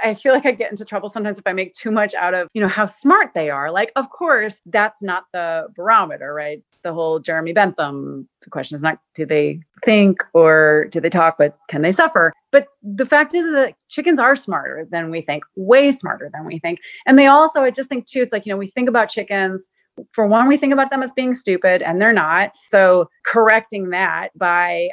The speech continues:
I think, educating people about they're, like, different forms of intelligence. And it's that thing of we as humans, we compare all other species' intelligence to ours.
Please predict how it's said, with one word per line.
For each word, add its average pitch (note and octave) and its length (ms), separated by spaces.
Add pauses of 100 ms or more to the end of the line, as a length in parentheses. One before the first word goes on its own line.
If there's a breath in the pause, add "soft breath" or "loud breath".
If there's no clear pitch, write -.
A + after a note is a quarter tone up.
I F3 80
think, F#3+ 220
educating F#3+ 440
people F3+ 520
about F3 380 (160)
they're, G#3 140
like, G3+ 160
different A3 320
forms B3 420
of D#3+ 100
intelligence. E3 600
And A3+ 80
it's A3+ 120
that G3+ 200
thing A3 320
of F3+ 380 (240)
we G#3 200
as F#3+ 160
humans, F#3+ 720 (160)
we G3+ 160
compare F#3+ 500
all F3 220
other E3+ 320
species' F3 520
intelligence E3+ 680
to F#3 160
ours. G#3+ 680